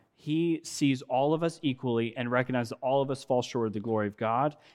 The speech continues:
Everyone has sinned, and the wages of that sin is death. That's, that's kind of movement one.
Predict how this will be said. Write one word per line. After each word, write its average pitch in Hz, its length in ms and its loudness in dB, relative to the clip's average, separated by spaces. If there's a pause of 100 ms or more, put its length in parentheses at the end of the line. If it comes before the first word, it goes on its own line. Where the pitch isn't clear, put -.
(140)
Everyone 143 460 2
has 120 180 -4
sinned, 110 480 0 (380)
and 127 200 2
the 123 80 2
wages 131 480 -2
of 113 60 -10
that 117 180 2
sin 110 240 0
is 101 160 -4
death. 98 320 0
That's, - 240 2
that's 143 220 0
kind 185 120 2
of 151 60 0
movement 143 500 0
one. 104 440 -2